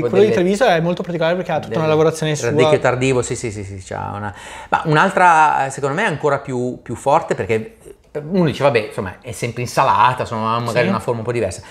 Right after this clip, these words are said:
Speaker 2: Se però tu vai al supermercato, vedi un cavolfiore, vedi
Speaker 1: Ah, ok.
Speaker 2: i broccoli
Speaker 1: Mi hai convinto,
Speaker 2: e
Speaker 1: sì.
Speaker 2: vedi i cavoletti di Bruxelles, dici, "Cazzo, sono diversi." Cioè, un cavoletto di Bruxelles è così piccoli, amarognoli, il broccolo che fa un sacco,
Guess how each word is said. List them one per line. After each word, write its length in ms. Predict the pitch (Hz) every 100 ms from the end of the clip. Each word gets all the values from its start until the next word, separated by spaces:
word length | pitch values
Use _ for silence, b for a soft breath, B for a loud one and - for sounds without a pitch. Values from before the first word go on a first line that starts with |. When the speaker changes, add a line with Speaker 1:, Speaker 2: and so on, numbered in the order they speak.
| B B
Speaker 2:
Se 140 | 156
però 160 | 170 254
tu 100 | 208
vai 120 | 135
al 80 | 117
supermercato, 560 | 117 123 120 117 92
vedi 180 | 123 101
un 140 | 101 -
cavolfiore, 720 | 135 127 - 87 69 78 - _ _ _ b b b
vedi 140 | 131 127
Speaker 1:
Ah, 100 | 143
ok. 200 | 143 -
Speaker 2:
i 80 | 170
broccoli 540 | 143 120 - - 85
Speaker 1:
Mi 80 | 165
hai 40 | 151
convinto, 420 | 156 143 135 -
Speaker 2:
e 20 |
Speaker 1:
sì. 100 | -
Speaker 2:
vedi 640 | 143 175 120 117 110 - _
i 160 | - 139
cavoletti 440 | 160 135 147 165
di 80 | 123
Bruxelles, 720 | 117 - - 95 85 98 117
dici, 180 | 110 -
"Cazzo, 200 | - -
sono 120 | -
diversi." 540 | 104 98 95 110 - 90
Cioè, 100 | 107 98
un 100 | 101
cavoletto 280 | 101 120 127
di 60 |
Bruxelles 320 | 123 123 151
è 40 | -
così 220 | 113 104 -
piccoli, 480 | 127 113 - 101 110 -
amarognoli, 800 | 120 110 117 117 110 110 104 104 B B
il 120 | 139
broccolo 600 | 123 151 147 - 139 131
che 140 | 123
fa 140 | 113 113
un 100 | 120
sacco, 340 | 123 - 131